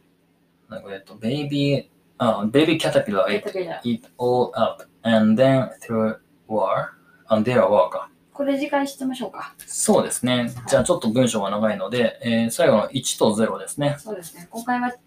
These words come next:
Speaker 2: ていうのは、これは、
Speaker 1: はい。
Speaker 2: さっきの文章は全然違うから、みんな、皆さんは混乱になると思います。
Speaker 1: そうですね。じゃあ今回は文章が同じでしたら、
Speaker 2: はい。
Speaker 1: この五四三二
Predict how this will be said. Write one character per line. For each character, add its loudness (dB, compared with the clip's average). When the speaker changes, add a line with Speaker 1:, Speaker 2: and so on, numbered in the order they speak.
Speaker 2:
て -14
い -8
う -6
の -6
は、 -8
こ -8
れ -4
は、 0
Speaker 1:
は 0
い。 0
Speaker 2:
さ -12
っ -14
き -10
の -10
文 -10
章 -10
は -4
全 -8
然 -6
違 -12
う -8
か -10
ら、 -8
み -8
ん -8
な、 -14
皆 -8
さ -16
ん -6
は -6
混 -14
乱 -4
に -4
な -2
る -18
と -18
思 -10
い -14
ま -20
す。 -14
Speaker 1:
そ 0
う 2
で -6
す -4
ね。 0
じ 0
ゃ 4
あ 0
今 4
回 4
は 2
文 4
章 -2
が -2
同 4
じ 0
で 2
し -2
た 4
ら、 4
Speaker 2:
は 0
い。 -10
Speaker 1:
こ 0
の 4
五 2
四 -2
三 -8
二 2